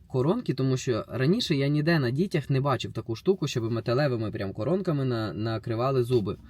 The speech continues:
У малих дітей, там, три-чотири роки. Але тут, я не знаю чому, от у моєї сестри син, йому вже теж зробили це тут, в Канаді. Йому теж, е, кілька місяців тому, чи, м, може, до півроку, я не пам'ятаю точну дату,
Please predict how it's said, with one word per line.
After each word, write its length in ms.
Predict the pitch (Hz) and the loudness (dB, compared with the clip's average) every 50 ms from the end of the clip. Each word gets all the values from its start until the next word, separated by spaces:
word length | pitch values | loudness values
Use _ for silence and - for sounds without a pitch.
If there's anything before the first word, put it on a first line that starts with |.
| - - - | -20 -8 -2
У 120 | 120 123 | 0 2
малих 300 | 135 135 143 170 170 143 | 4 6 6 6 6 6
дітей, 360 | 120 120 120 - 135 113 101 | 4 2 0 0 0 0 0
там, 180 | 90 90 87 87 | 0 -2 -4 -2
три-чотири 560 | - 131 170 170 - 113 104 - 147 143 120 | 2 2 2 4 2 0 -2 0 0 0 0
роки. 320 | 98 104 104 98 - - - - - - - - - - - - - - - - - - - - - | 0 0 -2 -4 -6 -10 -16 -18 -20 -20 -20 -20 -20 -20 -20 -20 -20 -20 -20 -20 -20 -20 -20 -10 -2
Але 240 | - 127 135 131 | 0 2 4 2
тут, 360 | 127 - 208 254 311 - - 147 | 2 0 0 -2 -2 0 0 2
я 80 | 151 | 4
не 100 | 151 160 | 4 4
знаю 260 | 139 156 151 147 139 | 2 2 0 0 -2
чому, 480 | 127 - 135 131 151 180 220 214 - 117 | -2 -2 0 0 2 2 0 0 0 0
от 200 | 123 127 - - | 0 0 -2 -4
у 440 | - - 120 131 135 135 131 123 117 | -6 -2 0 2 2 4 4 2 2
моєї 340 | 123 123 123 139 135 131 127 | 2 0 2 2 2 2 2
сестри 680 | - - - - - 131 127 127 123 117 110 104 101 | 0 -4 -8 -6 -4 -2 0 0 2 0 0 -2 -4
син, 340 | - - 185 214 247 262 - - - - - - - - - - - _ - - _ - | 0 2 2 2 2 0 -8 -12 -20 -20 -20 -20 -20 -20 -20 -20 -20 _ -20 -20 _ -2
йому 260 | 135 139 147 165 175 | 2 4 6 6 6
вже 180 | 165 151 160 143 | 6 4 2 2
теж 280 | - 160 160 139 113 | 4 4 4 4 2
зробили 460 | 110 120 117 104 98 131 131 113 95 | 0 -4 -4 -2 2 2 2 2 2
це 160 | 92 - 110 92 | -2 -4 -6 -6
тут, 280 | - 110 101 - - | -4 -4 -4 -4 -6
в 20 | - | -6
Канаді. 520 | - 113 107 104 92 87 82 - - - - | -4 -2 -2 0 -2 -2 -4 -6 -10 -10 -6
Йому 260 | - 117 127 127 123 | -2 0 0 0 0
теж, 400 | - 135 127 120 107 110 110 - - - - - | 2 2 2 2 2 -2 -6 -12 -14 -12 -8 -6
е, 260 | 107 101 98 98 95 | -4 -4 -4 -4 -2
кілька 280 | - 120 117 - 120 | 0 -2 0 0 0
місяців 440 | 113 113 107 - 110 - - 101 92 | -2 -2 -2 -4 -8 -10 -10 -8 -8
тому, 440 | - 110 110 135 175 226 220 214 190 - | -4 -4 -2 0 0 -2 -2 -6 -10 -12
чи, 180 | - - - | -12 -8 -6
м, 140 | 95 85 - - _ - - - - - - - - - 50 - | -6 -6 -8 -10 _ -20 -20 -18 -16 -14 -14 -12 -12 -12 -10 -8
може, 360 | 160 175 175 147 135 120 117 104 | -6 -2 -2 0 0 0 -2 -2
до 160 | 110 117 107 | -2 -4 -4
півроку, 480 | - 117 110 135 175 185 175 - 113 | -2 -2 0 2 2 2 2 2 0
я 120 | 98 104 104 | 0 0 0
не 80 | 107 | -2
пам'ятаю 380 | 90 107 104 104 - 104 92 90 | -4 -4 -4 -4 -4 -4 -4 -4
точну 300 | - 90 - - - 92 | -4 -6 -8 -8 -8 -4
дату, 300 | 87 135 165 - - - | -2 -2 -2 -2 -6 -8